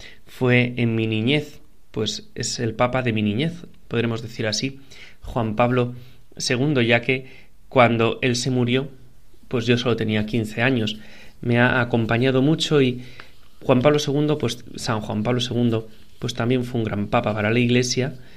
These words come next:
que a todos yo creo que nos, nos ha dejado un gran legado a la Iglesia universal, el testimonio personal de su vida, de estar hasta el final ofreciendo su vida por la Iglesia de una manera diferente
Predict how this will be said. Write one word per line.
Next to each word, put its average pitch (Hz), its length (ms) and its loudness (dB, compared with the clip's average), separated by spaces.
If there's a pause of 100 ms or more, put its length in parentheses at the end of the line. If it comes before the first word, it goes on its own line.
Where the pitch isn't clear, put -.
(180)
que - 100 -2
a 107 80 0
todos 117 220 2
yo 110 120 2
creo 110 220 2
que 110 100 -2
nos, 104 440 -2
nos 107 240 -4
ha 110 60 -2
dejado 110 340 0
un 110 100 0
gran 107 220 2
legado 123 320 2
a 113 40 0
la 107 80 0
Iglesia 110 300 -2
universal, 113 640 0 (600)
el 107 380 2
testimonio 123 720 0 (640)
personal 120 540 2
de 113 80 0
su 110 220 -4
vida, 131 400 0 (140)
de - 160 -12
estar 120 440 0 (340)
hasta - 240 -4
el 107 100 2
final 117 300 0
ofreciendo 127 640 0 (260)
su - 180 -2
vida 123 200 4
por 120 140 -2
la 113 80 2
Iglesia 131 520 0 (260)
de 117 340 4
una 139 140 6
manera 160 240 4
diferente 139 560 0